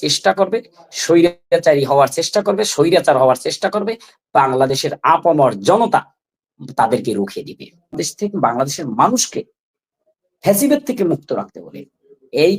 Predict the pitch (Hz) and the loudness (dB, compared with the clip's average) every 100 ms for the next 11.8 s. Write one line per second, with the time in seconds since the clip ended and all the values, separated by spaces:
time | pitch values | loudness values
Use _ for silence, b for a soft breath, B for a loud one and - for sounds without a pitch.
0 | - 196 208 180 - 147 - 233 233 233 | -2 0 2 2 -2 -6 -6 0 4 4
1 | 226 214 _ _ _ _ _ _ _ _ | 4 0 _ _ _ _ _ _ _ _
2 | _ _ _ _ _ - 208 - - 254 | _ _ _ _ _ -4 -2 0 0 0
3 | 247 214 - 135 113 - - 76 _ _ | 0 -2 -4 -6 -8 -8 -12 -14 _ _
4 | _ _ _ _ _ _ _ _ _ _ | _ _ _ _ _ _ _ _ _ _
5 | - 135 139 - 156 208 220 226 _ 107 | -8 -4 -4 -2 2 2 2 -4 _ -8
6 | 104 147 147 185 254 202 151 165 160 143 | -4 0 2 2 2 0 0 -2 0 -2
7 | 120 120 107 - - - 185 202 240 - | -2 -6 -4 -4 -6 -6 -2 -2 -4 -4
8 | 151 139 131 113 104 - - 196 208 208 | -2 -2 -4 -6 -8 -8 -6 -2 -2 -2
9 | 185 139 _ _ - 143 208 233 196 151 | -8 -12 _ _ -4 2 4 4 2 0
10 | 127 104 101 82 - _ _ _ _ _ | -2 -2 -8 -18 -20 _ _ _ _ _
11 | _ _ _ - 147 254 254 208 | _ _ _ -2 2 4 4 2